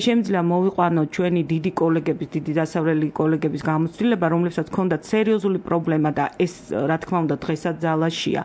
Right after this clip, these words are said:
მ, ა, პრობლემა, რომელიც ეხება უპირველეს ყოვლისა ინგლისური ენის შესასწავლი კურსების არალეგალურ ბეჭდვას,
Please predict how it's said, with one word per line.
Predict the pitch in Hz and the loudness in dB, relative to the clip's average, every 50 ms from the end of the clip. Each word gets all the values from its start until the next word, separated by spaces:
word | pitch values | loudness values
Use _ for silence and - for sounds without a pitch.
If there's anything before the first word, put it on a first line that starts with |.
| - - - - - - - - - - | -6 -10 -14 -12 -12 -12 -14 -16 -16 -16
მ, | - - - 156 160 165 165 160 160 160 156 156 156 | -8 -4 -2 0 0 2 2 2 2 2 2 2 2
ა, | 156 156 151 151 151 147 147 147 139 135 - - - 131 | 2 0 0 0 0 0 0 0 -2 -2 -4 -4 -6 -4
პრობლემა, | 143 - - 202 185 196 185 160 156 151 | -2 2 2 4 4 4 4 4 2 2
რომელიც | 165 165 170 165 151 - 170 | 2 2 2 0 0 -2 -4
ეხება | 160 - 180 151 - 135 | -2 -2 -4 -2 -2 -2
უპირველეს | 139 143 - 151 170 165 156 - | -2 0 0 0 0 0 0 -2
ყოვლისა | - 151 165 156 143 - 135 147 | -2 -2 -2 -2 -2 0 0 0
ინგლისური | 151 165 165 170 165 - 160 165 | 0 0 0 -2 -2 -2 0 0
ენის | 160 151 151 143 - | 2 2 0 0 0
შესასწავლი | - 165 165 - 165 165 - - 160 160 156 | -2 -2 -2 -2 -6 -4 -2 -2 0 0 -2
კურსების | 160 - 151 156 - - - 165 147 - 151 147 - - | -2 -2 -4 -4 -4 -4 -4 -2 0 0 -2 -2 -2 -2
არალეგალურ | - - 160 160 165 160 160 151 160 151 147 156 151 | -2 0 2 2 2 0 0 0 0 -2 -2 -2 -4
ბეჭდვას, | - - 165 160 156 - - - 139 143 147 | -2 -2 -2 -2 -2 -4 -4 -4 -2 -2 -4